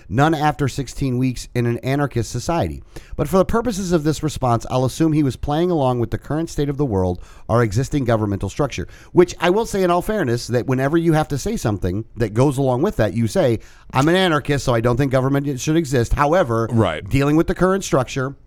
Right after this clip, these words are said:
Speaker 2: Yeah, yeah, that's, uh, my defa-, it has to be my default position anytime I'm talking about almost anything, really.
Speaker 1: Yeah, yeah. So he claims that the government should not have the right to decide what to do with your own body. To this, I agree.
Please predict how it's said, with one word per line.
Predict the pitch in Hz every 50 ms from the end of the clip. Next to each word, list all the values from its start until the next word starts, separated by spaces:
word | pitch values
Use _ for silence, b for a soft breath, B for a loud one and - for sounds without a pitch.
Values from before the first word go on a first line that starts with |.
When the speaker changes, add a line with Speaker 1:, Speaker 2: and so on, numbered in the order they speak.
| - -
Speaker 2:
Yeah, | - 117 110 98 87 85 131
yeah, | 131 131 98 90
that's, | 98 107 110 - - 110
uh, | 101 95 95 87 87
my | 98 92 90
defa-, | 85 - - - 92 107 107 107
it | 98
has | 117 107 -
to | -
be | 95 95
my | 90 92 85
default | 73 76 - 107 92 - - _ _ - - -
position | - 107 95 95 - - 95
anytime | 90 90 87 85 98 92 87 85
I'm | 85 -
talking | 98 87 80 - 90
about | 85 78 78 78 - -
almost | 107 101 90 82 78 - 107
anything, | 98 87 73 64 - 60 64
really. | 73 85 85
Speaker 1:
Yeah, | - 87
yeah. | 92 87 - - B B B B B B
So | B - - 170
he | 160
claims | 127 - 202 226 240 185
that | 220 190
the | 180 160
government | 156 170 170 160 165 160 117
should | - 147 135 139
not | 156 160 156
have | 151 156 151 139 127
the | 127
right | 117 127 135 135 120 -
to | - 120
decide | 98 104 - - 139 131 127 127 113
what | 110 113 -
to | - 113
do | 98 104 120 123 127
with | 120 85 104 113 110 - -
your | 107 80 73
own | 110 117 127 123
body. | 117 98 85 76 69 64 -
To | - 120 117
this, | 120 - - 139
I | 135 131
agree. | 139 135 127 92 87 85 82